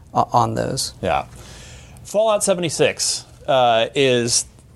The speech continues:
Speaker 2: a big fall game, not under your personal, like, this team here at Rockville's.
Speaker 1: There was a lot of people here involved in it, yeah.
Speaker 2: Uh, it was, but, uh, Austin, the, the Austin team was, was, were they the
Speaker 1: The
Speaker 2: kind of
Speaker 1: Austin studio,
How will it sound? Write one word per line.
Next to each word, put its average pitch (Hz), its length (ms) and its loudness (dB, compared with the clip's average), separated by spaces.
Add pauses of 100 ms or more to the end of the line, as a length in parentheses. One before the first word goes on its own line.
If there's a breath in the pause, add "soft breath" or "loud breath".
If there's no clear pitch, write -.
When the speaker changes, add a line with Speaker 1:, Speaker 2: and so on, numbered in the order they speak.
(240)
Speaker 2:
a 160 60 -16
big 143 240 0
fall 131 320 2
game, 135 560 0
not 139 320 2
under 127 320 0
your 120 340 2
personal, 123 800 0 (420)
like, 113 200 -4 (320)
this 147 280 2
team 131 380 -2
here 123 240 0
at 107 60 -2
Rockville's. 107 680 0
Speaker 1:
There 214 80 2
was 254 160 2
a 143 80 4
lot 120 320 4
of 131 60 -6
people 135 180 2
here 127 160 2
involved 110 360 -2
in - 60 -10
it, - 100 -10
yeah. 113 240 -8 (100)
Speaker 2:
Uh, 127 160 6
it 151 100 2
was, 165 140 -10
but, 170 240 0
uh, 143 180 4
Austin, 139 520 0
the, 98 360 2
the 165 80 -2
Austin 143 320 2
team 165 280 -2
was, 156 440 0
was, 135 180 -6
were 127 140 -2
they 135 140 -2
the 135 100 -2
Speaker 1:
The 156 120 0
Speaker 2:
kind 135 120 0
of 170 80 2
Speaker 1:
Austin 220 300 0
studio, 165 720 0